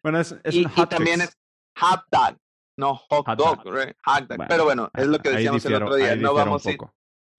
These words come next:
Speaker 2: no vamos a ir a los do-, a, no vamos a ir a los, a los tacos a pedir un squirt ni un Sprite. Y no vamos a ir,
Speaker 1: Exacto.
Speaker 2: me das un hot dog, que llegues ahí con el fashion. Y me das un hot dog, entonces, <laughs> ¿qué es eso?
Speaker 1: ¿Qué, qué significa hotfix? Entonces, pues básicamente
Speaker 2: Ajá.
Speaker 1: es, encontramos un bug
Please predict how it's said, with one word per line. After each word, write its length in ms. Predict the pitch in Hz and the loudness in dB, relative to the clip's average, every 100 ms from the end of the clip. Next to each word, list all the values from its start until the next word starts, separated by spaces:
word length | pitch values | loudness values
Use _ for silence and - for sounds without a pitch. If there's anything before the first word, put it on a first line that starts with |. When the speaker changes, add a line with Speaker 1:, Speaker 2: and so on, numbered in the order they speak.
| 143 | -2
Speaker 2:
no 80 | 151 | 0
vamos 240 | 156 151 | 0 0
a 40 | 156 | 0
ir 40 | |
a 40 | 151 | 2
los 200 | 139 123 | 2 0
do-, 120 | 135 | -2
a, 160 | 135 131 | 0 0
no 100 | 147 | 0
vamos 180 | 160 165 | 0 0
a 40 | 160 | 0
ir 60 | |
a 40 | 156 | 0
los, 280 | 135 - | -2 -4
a 60 | 135 | -8
los 140 | 127 - | -8 -4
tacos 340 | 135 - 147 | -4 -2 -6
a 40 | 135 | -6
pedir 220 | 123 127 | -4 -4
un 120 | 131 | -6
squirt 360 | - 180 170 - _ | -4 0 0 0 _
ni 140 | 127 123 | -10 -10
un 80 | |
Sprite. 380 | 127 - 160 135 _ _ _ _ _ | -10 -2 0 -2 _ _ _ _ _
Y 80 | 135 | -8
no 140 | 131 | -2
vamos 200 | 135 139 135 | -2 -2 -2
a 40 | |
ir, 60 | 135 | -2
Speaker 1:
Exacto. 100 | 131 | 0
Speaker 2:
me 60 | |
das 100 | 135 | 0
un 120 | 156 147 | -2 0
hot 200 | 151 147 | 2 4
dog, 240 | 156 160 - _ _ - | 2 2 -2 _ _ -10
que 100 | 120 | -6
llegues 240 | 123 127 | -4 -4
ahí 120 | 123 | -6
con 140 | 120 120 | -6 -8
el 80 | 107 | -4
fashion. 300 | 123 123 - | -4 -4 -10
Y 40 | |
me 100 | 120 | -6
das 100 | 127 | -4
un 100 | 151 | -2
hot 200 | 147 156 | 0 2
dog, 200 | 151 151 - _ - | 2 0 -2 _ -4
entonces, 300 | 110 - 110 | -2 -2 -8
<laughs> 40 | - | -10
¿qué 80 | |
es 200 | - - | -20 -12
eso? 300 | - - - - - _ - - _ _ | -12 -12 -18 -18 -20 _ -16 -16 _ _
Speaker 1:
¿Qué, 120 | - - 143 | -10 -8 -6
qué 100 | 143 | -6
significa 680 | - 147 117 127 151 139 - - | -4 -6 -4 -4 -2 -2 -4 -4
hotfix? 540 | 135 - - 196 - | -4 -2 -4 -6 -6
Entonces, 520 | - 131 143 151 180 190 | -10 -8 -6 -6 -8 -10
pues 160 | 123 | -10
básicamente 500 | 123 120 120 117 117 | -8 -8 -8 -6 -2
Speaker 2:
Ajá. 140 | 139 104 | 0 0
Speaker 1:
es, 240 | 98 - _ | -4 -14 _
encontramos 460 | 113 107 101 120 123 | -10 -8 -6 -6 -6
un 180 | 120 107 | -6 -8
bug 380 | 104 98 110 - | -6 -2 0 -2